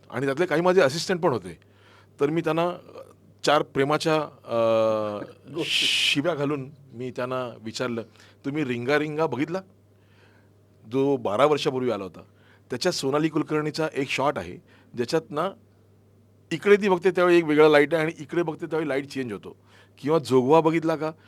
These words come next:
Speaker 1: जोगवामध्ये day to night transition होतं." तुम्हाला कधीच नाही वाटलं का रे की संजय दादाने पण काही केलंय? <laughs>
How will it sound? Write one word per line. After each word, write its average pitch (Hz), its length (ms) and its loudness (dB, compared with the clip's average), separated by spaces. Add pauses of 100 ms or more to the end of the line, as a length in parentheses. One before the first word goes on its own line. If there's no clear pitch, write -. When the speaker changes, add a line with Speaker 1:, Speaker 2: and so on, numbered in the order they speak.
(200)
Speaker 1:
जोगवामध्ये 165 540 4
day 165 500 4
to 208 180 -2
night 180 240 2
transition 139 440 -2
होतं." 85 180 -14 (1080)
तुम्हाला 254 240 2
कधीच 240 400 0
नाही 294 180 10
वाटलं 269 200 8
का 254 140 4
रे 262 100 4
की 240 160 -2
संजय 160 340 4
दादाने 214 300 6
पण 220 140 2
काही 208 180 6
केलंय? 202 320 2
<laughs> - 600 -16